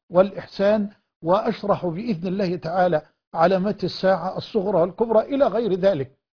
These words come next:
حتى لا يظن أحد أن هذا الطرح الآن لا يتناسب مع ما تتعرض له الأمة. فأنا بفضل الله جل وعلا أتكلم عما يتعرض له إخواننا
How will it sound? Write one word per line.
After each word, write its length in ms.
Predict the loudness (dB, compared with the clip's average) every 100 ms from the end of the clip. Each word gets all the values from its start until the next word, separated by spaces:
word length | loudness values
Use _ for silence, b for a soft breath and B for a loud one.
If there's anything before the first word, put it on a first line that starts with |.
| _ _
حتى 420 | -4 -4 -2 -4
لا 160 | -2
يظن 340 | -2 -2 -2 -4
أحد 380 | -4 -4 -6 -6 -16 _ _ _ -6
أن 180 | -4 -2
هذا 400 | -4 -2 -2 -2
الطرح 500 | -4 4 4 4 -4
الآن 480 | -6 0 0 0 -4 _ _ -8
لا 240 | -2 0
يتناسب 680 | 0 -2 -2 -2 -4 -4 -2
مع 300 | 0 -2 -2
ما 140 | -2 -2
تتعرض 720 | -4 -4 0 0 0 -2 -2
له 240 | -2 -4
الأمة. 600 | -6 -2 -2 -2 -8 _ _ _
فأنا 220 | -6 -4 -2
بفضل 460 | -4 0 0 0
الله 320 | -4 -2 -4
جل 260 | -6 -6 -2
وعلا 400 | -2 0 -2 -4 _ _ -10
أتكلم 640 | -6 -6 -2 -2 0 -2 -2
عما 360 | -2 -2 -2
يتعرض 500 | -2 -2 -2 0 0
له 300 | 0 0 -2
إخواننا 640 | -6 0 2 2 0 -2